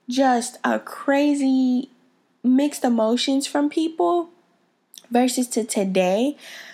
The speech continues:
like, when I say it was so much distaste for me being engaged, I think it was, it was kind of insane. Like, I got some comments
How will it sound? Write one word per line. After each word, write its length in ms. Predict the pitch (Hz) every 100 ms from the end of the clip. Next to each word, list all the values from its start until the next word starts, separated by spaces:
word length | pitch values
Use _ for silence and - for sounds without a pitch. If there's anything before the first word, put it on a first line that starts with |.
| -
like, 640 | 226 220 208 202 185 - _ _ _
when 160 | 254 277
I 100 | 302
say 280 | 339 320
it 60 | 247
was 160 | 277 -
so 160 | 269
much 200 | 269 262
distaste 440 | 254 247 233 240 -
for 100 | 240
me 220 | 233 233
being 340 | 214 233 233
engaged, 480 | 220 202 202 208 220 -
I 80 |
think 260 | 220 233 226
it 80 | 220
was, 260 | 208 202 -
it 100 | 247
was 200 | 240 240
kind 220 | - 226
of 120 | 214
insane. 500 | 196 190 - 185 175
Like, 180 | 170 - - - - -
I 300 | 269 302 302
got 280 | 254 226 247
some 280 | - 214
comments 520 | - 254 240 240 240